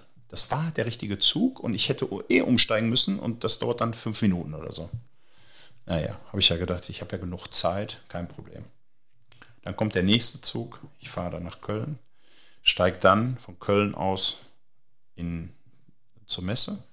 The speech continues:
steig in der Messe aus und sitz dann in dem Zug, aber nicht in dem gleichen Zug, weil den kriegte ich natürlich nicht mehr, sondern im nächsten Zug. Hatte aber noch genügend Zeit. Sitz in dem Zug,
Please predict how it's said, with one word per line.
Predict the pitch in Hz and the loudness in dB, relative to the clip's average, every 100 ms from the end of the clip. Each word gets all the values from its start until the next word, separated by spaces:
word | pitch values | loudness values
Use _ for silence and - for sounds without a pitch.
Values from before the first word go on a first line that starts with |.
| - - | -20 -20
steig | - - 95 - | -14 -10 -10 -8
in | |
der | 92 | -6
Messe | 92 90 - | 2 4 4
aus | - 151 - - - | -2 -2 -6 -10 -10
und | - | 0
sitz | 110 120 - | 2 4 4
dann | - 147 | 2 0
in | 196 147 | 2 2
dem | 139 131 | 4 6
Zug, | - - 104 110 - - - | 6 6 2 0 -4 -14 -12
aber | - 113 | 4 6
nicht | 120 131 | 6 8
in | 127 | 8
dem | 117 113 | 8 8
gleichen | 101 107 - 170 | 10 8 8 8
Zug, | - - 269 - | 8 8 6 6
weil | |
den | 101 | 4
kriegte | 98 110 143 | 2 -2 0
ich | |
natürlich | 156 143 147 | 0 0 0
nicht | 143 139 | 0 -2
mehr, | 151 | -2
sondern | 131 131 | -4 -2
im | 120 | -4
nächsten | 85 - - | 4 4 6
Zug. | - 69 - - | 0 -4 -12 -16
Hatte | - - | -8 0
aber | 110 | 2
noch | 98 - | 2 -2
genügend | 95 85 90 | -6 -6 -6
Zeit. | - 80 - - - - - - - - - | -8 -8 -16 -20 -20 -20 -20 -20 -20 -20 -16
Sitz | 120 - | 2 2
in | - | 4
dem | 104 | 0
Zug, | 95 - - 117 | 0 0 0 0